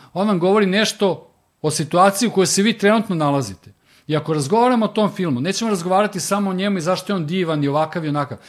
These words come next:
nego ćemo razgovarati o vašim životima. A taj film može da vam pomogne da bolje razumete situaciju u kojoj se nalazite sad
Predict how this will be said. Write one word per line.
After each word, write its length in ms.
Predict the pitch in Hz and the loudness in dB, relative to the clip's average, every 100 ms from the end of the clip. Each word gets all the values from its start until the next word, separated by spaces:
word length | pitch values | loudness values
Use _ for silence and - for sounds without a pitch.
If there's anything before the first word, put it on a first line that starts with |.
| - | -10
nego 100 | 151 | -6
ćemo 160 | 165 165 | -4 -4
razgovarati 480 | 135 156 180 180 | 0 2 2 0
o 40 | 165 | -2
vašim 260 | 170 170 | -2 -2
životima. 500 | 143 143 135 - 117 - - - | -6 -4 -6 -6 -10 -10 -20 -12
A 100 | 131 | -4
taj 180 | - 220 | 0 2
film 220 | 254 254 | 2 0
može 220 | 233 214 | 0 0
da 80 | 220 | 0
vam 140 | 208 202 | -2 0
pomogne 380 | 208 220 180 - _ | -2 0 -4 -8 _
da 60 | 147 | -2
bolje 260 | 190 226 | 0 2
razumete 420 | 196 151 202 208 175 | 2 0 -2 -2 -6
situaciju 500 | - 175 175 190 202 | -6 -2 -2 -2 -4
u 20 | |
kojoj 180 | 180 180 | -4 -4
se 160 | - | -4
nalazite 500 | 160 190 196 185 160 | -2 0 0 -2 -6
sad 500 | - 247 240 - - | -4 0 2 0 -6